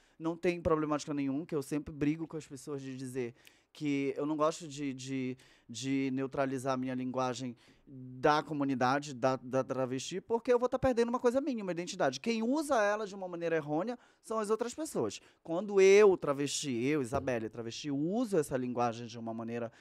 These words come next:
eh, expressiva, não tem problema nenhum. Eu nunca fui, eh, uma pessoa afetada, uma criança viada, nunca trouxe isso comigo.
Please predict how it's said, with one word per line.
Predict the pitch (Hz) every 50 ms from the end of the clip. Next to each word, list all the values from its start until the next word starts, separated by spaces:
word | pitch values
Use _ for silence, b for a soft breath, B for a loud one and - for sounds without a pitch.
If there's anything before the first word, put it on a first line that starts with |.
| B B B B B B
eh, | 131 139 143 143 139 139 139 135
expressiva, | 139 - - - 285 254 233 - - 240 254 285 254 247 - B B B B B
não | 220 226 214
tem | 233 226
problema | 233 233 226 220 220 226
nenhum. | 240 254 240 196 175 - -
Eu | 196 214 220
nunca | 220 220 226 240 254 277 262 - 269
fui, | 247 - - 220 214 220 220 - - -
eh, | - - 170 170 170 170 170 170 165 B B B B B B B
uma | 156 160 165 160
pessoa | - 170 156 - 160
afetada, | 143 - 143 - - 151 165 196 196 190 180
uma | 165 156
criança | 147 - 156 143 143 143 - 127
viada, | 113 117 117 113 120 135 151 165 165 156 165 160 156 156 160
nunca | 147 143 156 170 - 202 202
trouxe | - 175 156 156 151 - 156
isso | - - 127
comigo. | - 139 127 110 98 90 90 90